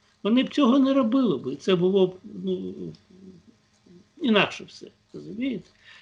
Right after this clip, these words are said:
Але реальність така, що вони це змушені робити. І тому вони порушують закон.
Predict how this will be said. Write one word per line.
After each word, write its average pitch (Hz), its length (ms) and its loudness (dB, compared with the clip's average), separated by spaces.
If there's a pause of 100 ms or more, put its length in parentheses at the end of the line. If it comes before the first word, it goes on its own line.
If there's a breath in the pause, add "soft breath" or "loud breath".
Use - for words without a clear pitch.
(140 soft breath)
Але 359 580 0 (800)
реальність 262 540 2
така, 247 320 -2
що 214 160 -4
вони 214 240 -2
це 208 280 -2
змушені 185 540 -2
робити. 165 400 -6
І 226 40 -4
тому 311 280 8
вони 311 240 8
порушують 254 640 2
закон. 196 540 0